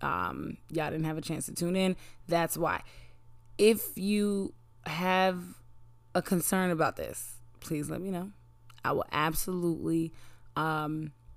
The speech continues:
reconsider going back into the Clubhouse room so that we can have more interaction. But, I mean, I, even when we do this live,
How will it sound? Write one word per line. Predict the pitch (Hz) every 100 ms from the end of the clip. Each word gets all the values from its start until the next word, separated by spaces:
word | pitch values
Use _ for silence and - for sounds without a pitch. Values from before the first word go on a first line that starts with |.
| -
reconsider | 160 170 170 175 156 170 160 156 156 - - -
going | 165 160 160
back | 156 151 156
into | 156 160 151 - 160 156
the | 156 151
Clubhouse | - 240 240 240
room | 254 240 240 - - -
so | - - 175 165
that | 165 160 156 - -
we | 165
can | 160 160
have | 160 151
more | 160
interaction. | 151 160 160 170 - 185
But, | 185 180 - - - - -
I | 320
mean, | 339 330 311
I, | 262 302 269 -
even | 330 349 349 320
when | 311 311
we | 311
do | 247 262 277 262
this | 254 254 214
live, | 202 208 240 269 294